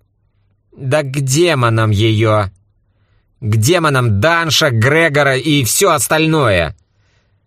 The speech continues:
Но если ты солгал насчёт приятного инийского климата, клянусь, я тебя убью!»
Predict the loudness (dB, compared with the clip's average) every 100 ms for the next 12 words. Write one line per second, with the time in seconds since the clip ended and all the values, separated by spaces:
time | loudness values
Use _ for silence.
0 | -8 -2 0 0 0 -2 -2 -2 0 0
1 | 0 0 0 0 0 0 -2 -2 -2 0
2 | 0 0 -2 -2 -2 -2 0 0 -2 -2
3 | -2 -4 -2 -2 0 -2 -2 -4 -6 -14
4 | _ _ _ _ -6 0 0 0 0 0
5 | -2 0 0 0 0 -2 -2 0 0 -2
6 | -2 -2 0 0 0 0 -2